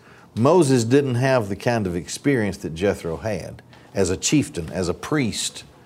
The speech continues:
of, of the Midianites. Um, then God, God was constantly giving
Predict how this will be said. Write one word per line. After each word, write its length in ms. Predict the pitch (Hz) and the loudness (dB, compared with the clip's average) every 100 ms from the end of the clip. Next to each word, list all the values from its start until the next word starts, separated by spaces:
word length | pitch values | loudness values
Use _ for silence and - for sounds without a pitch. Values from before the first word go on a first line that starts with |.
| - - - - - | -20 -20 -20 -20 -4
of, 260 | 101 95 80 | 0 0 4
of 280 | 104 92 82 | 2 4 0
the 100 | 98 | 2
Midianites. 800 | 123 123 101 85 69 - - - - - - - - - - - | 4 4 2 0 -2 -8 -16 -18 -20 -20 -20 -20 -20 -20 -14 0
Um, 640 | 101 98 90 85 73 69 - - _ - - - _ - - - - - | 4 6 4 2 -4 -10 -16 -20 _ -20 -20 -20 _ -20 -20 -20 -20 -8
then 600 | 101 147 160 135 107 78 - - - - _ _ _ _ _ _ _ _ - _ _ - - - 90 | 2 4 4 2 0 -4 -14 -20 -20 -20 _ _ _ _ _ _ _ _ -20 _ _ -20 -20 -14 -2
God, 840 | 90 147 190 175 127 139 143 120 - - _ _ _ - - _ _ _ _ _ - - _ _ - 90 | 4 6 8 8 6 2 0 -4 -6 -20 _ _ _ -20 -20 _ _ _ _ _ -20 -20 _ _ -8 0
God 720 | 123 165 175 123 123 127 113 - - | 4 6 6 6 4 2 -6 -14 -10
was 340 | 110 104 - - - _ _ - - _ - - - _ _ _ - _ _ _ | 2 2 2 -6 -18 _ _ -20 -20 _ -20 -20 -20 _ _ _ -20 _ _ _
constantly 800 | - 156 175 180 - 135 110 117 | -4 2 2 2 0 0 2 0
giving 600 | 110 143 135 131 110 90 | 4 4 4 2 -2 -6